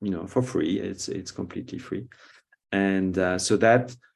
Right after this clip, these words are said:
we want to con-, partner with incubators and accelerators and see how we can help them, because frankly, it's not easy to be an entrepreneur. And the common denominator to all our struggles is I,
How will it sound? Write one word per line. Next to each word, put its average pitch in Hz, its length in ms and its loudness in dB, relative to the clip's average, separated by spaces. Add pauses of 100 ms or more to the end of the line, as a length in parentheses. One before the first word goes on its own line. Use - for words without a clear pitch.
(140)
we 113 100 0
want 110 220 4
to 127 100 -6
con-, 117 280 -2
partner 120 340 2
with 104 160 4
incubators 147 840 8
and 107 260 2
accelerators 131 880 6
and 117 260 -2
see 139 280 0
how 131 240 4
we 135 100 4
can 127 240 -2
help 113 300 -2
them, 104 220 0
because 101 440 0 (560)
frankly, 127 720 6 (560)
it's - 200 -2
not 107 160 2
easy 120 480 2
to - 120 -10
be 98 120 -2
an 98 100 4
entrepreneur. 95 680 -2 (220)
And 95 500 -2 (380)
the 104 80 4
common 123 380 6
denominator 113 680 4
to 123 380 2
all 165 480 10
our 135 240 4
struggles 104 760 -2 (300)
is 101 200 -6
I, 90 340 -6